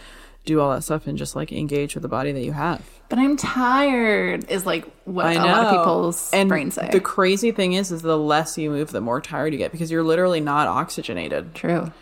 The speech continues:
Speaker 1: And, I mean, that's my, when we talked about insomnia, I always feel like such a nerd, but instead of caffeine, if I have to be inside, I try and just go outside for, like, ten minutes and walk around and, like, move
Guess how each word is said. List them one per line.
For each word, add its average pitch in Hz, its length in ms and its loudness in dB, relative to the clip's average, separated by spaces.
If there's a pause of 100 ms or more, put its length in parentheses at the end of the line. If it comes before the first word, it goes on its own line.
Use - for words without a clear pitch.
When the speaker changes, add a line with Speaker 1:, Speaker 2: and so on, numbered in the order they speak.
(240)
Speaker 1:
And, 156 380 -2
I 151 80 -2
mean, 160 200 -2
that's 156 340 0
my, 170 320 0
when 156 240 -4
we 151 80 -4
talked 151 220 -6
about 147 120 -6
insomnia, 143 680 -4 (300)
I 143 80 0
always 160 180 0
feel 180 100 0
like 170 80 -2
such - 180 -8
a 160 60 -4
nerd, 147 500 -2
but 135 300 0 (340)
instead 156 400 -2
of 165 100 -4
caffeine, 160 560 -4
if 151 140 -6
I 139 100 -2
have 147 200 -4
to 156 80 -6
be 156 140 -4
inside, 139 580 -2
I 143 100 -4
try 143 280 -2
and 151 160 -2
just 143 240 -6 (120)
go 143 200 2
outside 120 440 -2
for, 143 100 -8
like, 117 180 -2
ten 139 220 -8
minutes 127 320 -6
and - 80 -8
walk 131 240 -4
around 143 420 -4 (160)
and, 143 180 -8
like, 117 240 -6
move 143 500 -4